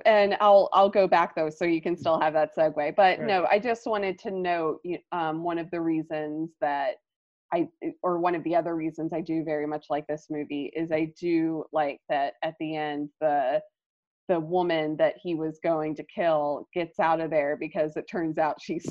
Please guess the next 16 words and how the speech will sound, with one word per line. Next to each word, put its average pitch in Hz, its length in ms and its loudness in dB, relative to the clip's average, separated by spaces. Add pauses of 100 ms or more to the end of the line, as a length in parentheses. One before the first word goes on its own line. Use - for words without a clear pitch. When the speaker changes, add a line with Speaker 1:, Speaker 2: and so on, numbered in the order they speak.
(200)
Speaker 1:
super 220 340 0
rich. 170 640 4
<laughs> - 20 6
Like, 254 400 6
her 226 140 6
parents 208 540 6
left 185 240 4
her 180 80 0
a 170 100 4
lot 185 360 4
of 180 100 2
money, 165 400 -2 (500)
and, 180 420 4 (120)
Speaker 2:
Got 165 360 4
Speaker 1:
um, 160 80 0
Speaker 2:
money. 240 320 -4